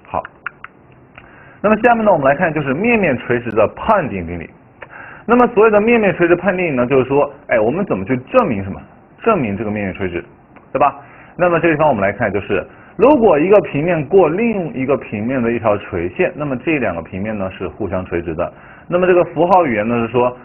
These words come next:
如果 L 和阿尔法垂直，L 和 L 包含于贝塔，那么贝塔和阿尔法垂直。那么这个地方能不能想象一下呢？就是比如说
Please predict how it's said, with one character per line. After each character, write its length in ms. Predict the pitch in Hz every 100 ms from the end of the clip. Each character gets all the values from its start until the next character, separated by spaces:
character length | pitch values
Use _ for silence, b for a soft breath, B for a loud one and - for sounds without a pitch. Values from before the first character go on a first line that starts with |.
| B
如 200 | 151 208
果 140 | 170 135 -
L 260 | 127 156
和 140 | 180 135
阿 180 | - 160
尔 60 |
法 140 | 139 98
垂 220 | - 110
直， 240 | 101 98 - - - -
L 260 | 120 123 151
和 340 | 147 113 117 - -
L 220 | 117 127 143
包 220 | 160 156
含 180 | 139 117
于 20 |
贝 160 | 113 131
塔， 160 | 120 -
那 80 | 101
么 100 | 92
贝 240 | 123 131
塔 160 | 123 92
和 120 | 92
阿 120 | -
尔 60 | 98
法 80 |
垂 160 | 87 87
直。 160 | 85 - B B B -
那 80 |
么 100 | 214 214
这 160 | 240
个 60 | 226
地 60 | 196
方 160 | 185
能 100 | 160
不 60 | 156
能 100 | 160
想 200 | - 87
象 160 | 110 107
一 60 |
下 80 | 101
呢？ 140 | 95
就 100 | 90
是 160 | 98 104
比 100 | 95
如 80 | 104
说 140 | 131